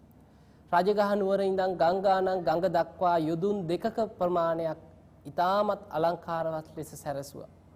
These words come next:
එතකොට මේ විශාලා මහනුවරත් ඒ වගේම රජගහ නුවරත් අතර යොදුන් අටක වගේ ප්‍රමාණයක් තියෙනවා. මේ අතර යොදුන් දෙකකට මැදින් ගංගානම් ගඟ ගලා බසිනවා.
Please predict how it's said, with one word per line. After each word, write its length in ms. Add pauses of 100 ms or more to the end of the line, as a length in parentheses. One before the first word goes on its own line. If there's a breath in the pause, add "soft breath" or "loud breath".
(460 loud breath)
එතකොට 340
මේ 380
විශාලා 540
මහනුවරත් 680 (840)
ඒ 140
වගේම 380
රජගහ 460
නුවරත් 420 (220)
අතර 320 (720 loud breath)
යොදුන් 480 (640)
අටක 340
වගේ 300
ප්‍රමාණයක් 640
තියෙනවා. 380 (520)
මේ 260
අතර 240
යොදුන් 400
දෙකකට 460
මැදින් 400 (520 loud breath)
ගංගානම් 680
ගඟ 240
ගලා 300
බසිනවා. 460